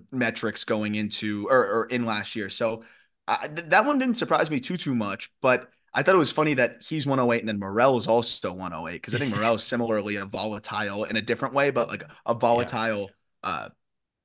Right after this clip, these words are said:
Speaker 1: pro-, like, guy to project offensively.
Speaker 2: Well, and
Speaker 1: But
Speaker 2: how
Speaker 1: I,
Speaker 2: about, how about Bush being one eleven?
Speaker 1: I love it. I love it because it's fun. You know, I, I'm glad that it's a little bit bullish.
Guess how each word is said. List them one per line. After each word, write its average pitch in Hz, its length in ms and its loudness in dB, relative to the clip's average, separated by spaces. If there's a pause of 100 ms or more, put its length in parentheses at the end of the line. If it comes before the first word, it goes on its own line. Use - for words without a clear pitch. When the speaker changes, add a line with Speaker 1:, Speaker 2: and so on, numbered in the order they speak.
(240)
Speaker 1:
pro-, 139 200 -2
like, 120 160 2
guy 139 140 4
to - 60 -2
project 117 440 -2
offensively. 156 640 -8 (300)
Speaker 2:
Well, 170 180 4
and 165 180 -2
Speaker 1:
But 135 120 2
Speaker 2:
how 190 80 4
Speaker 1:
I, 190 120 4
Speaker 2:
about, 110 120 -2 (160)
how 139 140 -4
about 190 220 -2
Bush 202 260 4
being 143 220 2
one 123 140 2
eleven? 117 380 -2 (1200)
Speaker 1:
I 127 100 6
love 113 260 4
it. - 120 -8 (320)
I 117 140 4
love 117 280 4
it 139 120 4
because 117 460 0 (640)
it's 170 280 0
fun. 131 420 0
You 123 100 -4
know, 135 100 4
I, 139 360 2
I'm 143 160 0
glad 135 300 4
that 127 100 2
it's 123 140 -4
a 123 40 0
little 123 160 0
bit 117 160 0
bullish. 123 280 0